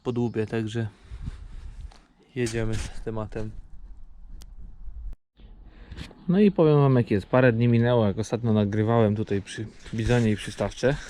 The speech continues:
Sprawa wygląda tak. Przyszedł nowy łańcuch,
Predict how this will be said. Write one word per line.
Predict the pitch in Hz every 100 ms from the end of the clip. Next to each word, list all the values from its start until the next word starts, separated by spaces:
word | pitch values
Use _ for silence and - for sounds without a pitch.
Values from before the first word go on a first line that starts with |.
| - - - - - - - - - -
Sprawa | - 131 127 127
wygląda | 127 123 127 120
tak. | 117 104 98 - - - _ _ - - - - - _ -
Przyszedł | 156 143 131
nowy | 131 135 131
łańcuch, | 131 123 107 120 143